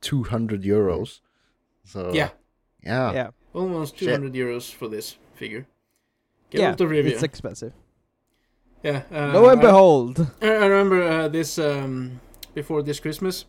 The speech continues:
Speaker 2: My mother was, uh, visiting. And of course, I have all these, uh, figures from Witcher, uh, in, uh, glass cupboards. So, yeah, to show them off. Uh, then we went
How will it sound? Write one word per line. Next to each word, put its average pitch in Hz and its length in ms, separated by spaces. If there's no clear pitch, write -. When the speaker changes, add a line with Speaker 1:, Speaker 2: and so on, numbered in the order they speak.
Speaker 2:
My 139 80
mother 151 280
was, 156 240
uh, 156 220
visiting. 170 420
And 165 100
of 147 80
course, 156 180
I 135 60
have 147 220
all 143 140
these, 139 260
uh, 131 200
figures 143 380
from 135 200
Witcher, 143 280
uh, 123 600
in, 117 140
uh, 120 340
glass 127 300
cupboards. 127 400
So, - 400
yeah, 135 120
to 131 60
show 139 160
them 131 140
off. 180 260
Uh, 143 520
then 147 180
we 139 140
went 147 240